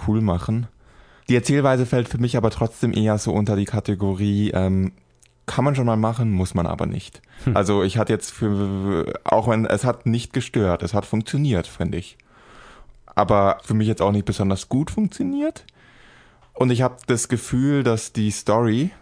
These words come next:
Speaker 1: ähm, die ich echt gut fand, also dass die, da mehr Potenzial drin gewesen wäre in ein paar Stellen, wenn man sich, äh, wenn man sich nicht so dieses Extrem gesetzt hätte, nur Cap-, Screen Capture. Ich finde es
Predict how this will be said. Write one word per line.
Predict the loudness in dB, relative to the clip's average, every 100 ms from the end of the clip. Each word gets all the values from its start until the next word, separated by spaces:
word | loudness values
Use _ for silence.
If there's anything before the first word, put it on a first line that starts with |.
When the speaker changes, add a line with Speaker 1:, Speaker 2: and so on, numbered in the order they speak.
| -14 -4
Speaker 1:
ähm, | 0 2 2 2 0 -2 _ _ _ -20 _ _
die | 0
ich | 0 0
echt | -2 -2
gut | -4 0
fand, | 0 0 -2 -10 -20 _
also | -2 2
dass | 0 -2
die, | -6 -6 0
da | 2 4
mehr | 2 0
Potenzial | 0 -2 -2 0 0
drin | 0 0
gewesen | 2 0 0 -2 0
wäre | 0 2 0 -2 -2
in | -2
ein |
paar | 0 0 0
Stellen, | 0 0 0
wenn | 0 0
man | -2
sich, | -4 -2
äh, | -2 0
wenn | 0
man | 0 -2
sich | -2 -2
nicht | -4 -2
so | -4
dieses | -2 -4
Extrem | -6 -8 -2 0
gesetzt | 0 -2 -4 -4
hätte, | -2 0
nur | 0 0 -2
Cap-, | -6 -12 -8 -10
Screen | -6 -6 -4
Capture. | -6 -10 -6 -6 -8 -18 -20 -20 -20 -20 -20 -20 _ _
Ich | -2 0
finde | 2 2
es | 0 -2 -8